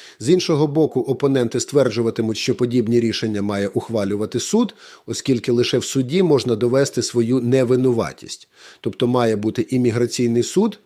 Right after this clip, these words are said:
який і ухвалить це рішення. Чим суд відрізняється від санкцій? Бо санкції — це коли на вас наклали обмеження без права захисту. Тут у підозрюваного чи обвинуваченого немає можливості захищати свою позицію.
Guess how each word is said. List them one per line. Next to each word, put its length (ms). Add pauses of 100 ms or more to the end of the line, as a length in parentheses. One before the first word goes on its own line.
(300)
який 300
і 140
ухвалить 480
це 140
рішення. 420 (380)
Чим 260
суд 260
відрізняється 760
від 160
санкцій? 440
Бо 140
санкції — 460
це 140
коли 260
на 120
вас 260
наклали 440
обмеження 640
без 200
права 380
захисту. 680 (440)
Тут 240
у 100
підозрюваного 880
чи 140
обвинуваченого 880
немає 420
можливості 640
захищати 640
свою 320
позицію. 640